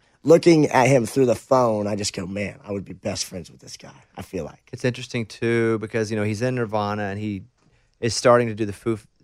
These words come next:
Speaker 2: Foo Fighters, but he's doing, it's all him. It was all just
Speaker 1: Mm-hmm.
Speaker 2: him. He created all that himself, all the instruments, everything.
Speaker 1: Yeah.
Speaker 2: And he talks about, you know, he gave it to, showed it to Kurt, and Kurt's like, "Great, that's all," you know, so,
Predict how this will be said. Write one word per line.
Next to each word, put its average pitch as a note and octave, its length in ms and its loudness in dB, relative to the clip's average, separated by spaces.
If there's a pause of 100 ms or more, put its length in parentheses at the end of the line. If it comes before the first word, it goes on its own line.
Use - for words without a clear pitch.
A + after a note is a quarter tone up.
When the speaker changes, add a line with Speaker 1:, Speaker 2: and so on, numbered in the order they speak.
(220)
Speaker 2:
Foo C3 160 0
Fighters, G2 360 0
but G2+ 120 -4
he's G2 80 -10
doing, A#2 260 -4
it's B2 120 -4
all D3+ 120 8
him. G#2 200 -2
It G2 40 -8
was A2+ 80 -4
all C3 140 4
just C#3 160 6
Speaker 1:
Mm-hmm. C3 240 6
Speaker 2:
him. G2 120 -6
He G#2 140 -2
created A2+ 300 2
all G2+ 80 2
that G2 80 -2
himself, G#2 360 0
all G2+ 120 -4
the G2 80 -8
instruments, G2+ 400 -6
everything. G2 280 -6 (200)
Speaker 1:
Yeah. A#2 160 8
Speaker 2:
And A2 160 2
he A2+ 60 -4
talks A2+ 260 0
about, G2+ 260 0 (300)
you G#2 60 -8
know, G2 60 -4
he F#2 120 -6
gave G2 220 -6
it E2+ 40 -16
to, - 80 -20 (260)
showed - 220 -4
it G2 80 -6
to - 60 -18
Kurt, G#2+ 240 2
and F#2+ 120 -12
Kurt's - 200 -14
like, G2 100 -14
"Great, A#2+ 280 -2
that's - 180 -16
all," G2+ 160 -8
you G#2+ 60 -6
know, G2+ 100 -4
so, G#2 260 -2